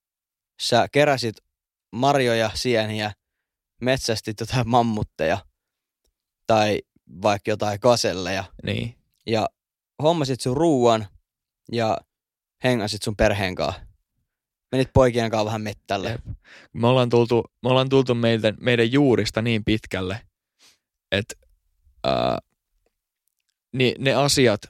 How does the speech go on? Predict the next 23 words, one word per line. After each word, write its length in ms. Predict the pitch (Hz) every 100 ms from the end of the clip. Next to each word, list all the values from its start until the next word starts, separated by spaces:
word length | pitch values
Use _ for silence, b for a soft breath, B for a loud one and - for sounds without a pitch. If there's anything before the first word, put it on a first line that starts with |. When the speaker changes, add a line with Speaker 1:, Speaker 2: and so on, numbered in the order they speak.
| _ _ -
Speaker 2:
millä 180 | 113
on 60 | 107
oikeasti 320 | 107 98 -
merkitystä, 720 | 110 110 101 98 98 - 98 - _ _ _ _ -
niin, 280 | 104 98 104
niin 140 | 92 -
niistä 280 | - 113 -
on 40 | 113
tullut 160 | 98
meillä 160 | 95 90
toissijaisia. 640 | 92 87 - - - - - _ _ _ -
Speaker 1:
Mm. 340 | 127 131 131 143 - _ _ _ _ _ _ _ _ _ _ _ -
Speaker 2:
Me 100 | 110
keskitytään 600 | 104 - 104 101 95 95
ehkä 200 | - 113
sellaisiin 420 | 98 101 98 98
asioihin, 420 | 107 95 101 95
jotka 340 | 92 - - - _ _ _ _ _ _ _ _ _ _ _ _ _ _
ei 200 | 120 110
oo 100 | 95
niin 160 | 90 92
tärkeitä. 540 | - - 55 52 - - _ _ _ -
Speaker 1:
Älä. 260 | 85 76